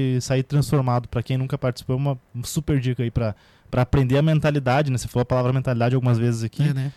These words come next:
Speaker 1: Você vai aprender sobre como desenvolver essa mentalidade de alguém que pensa em soluções de verdade.
Speaker 2: E aí eu acho interessante porque muita gente deixa de ir, às vezes, no evento ou deixa de participar dessa, desse ecossistema, né, de inovação, de startup,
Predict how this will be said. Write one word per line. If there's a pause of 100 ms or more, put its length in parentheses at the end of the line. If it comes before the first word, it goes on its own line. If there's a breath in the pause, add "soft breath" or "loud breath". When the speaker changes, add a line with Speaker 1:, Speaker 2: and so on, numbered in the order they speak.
Speaker 1:
Você
vai
aprender
sobre
como
desenvolver
essa
mentalidade
de
alguém
que
pensa
em
soluções
de
verdade.
Speaker 2:
E
aí
eu
acho
interessante
porque
muita
gente
deixa
de
ir,
às
vezes,
no
evento
ou
deixa
de
participar (300 loud breath)
dessa,
desse
ecossistema,
né,
de
inovação,
de
startup,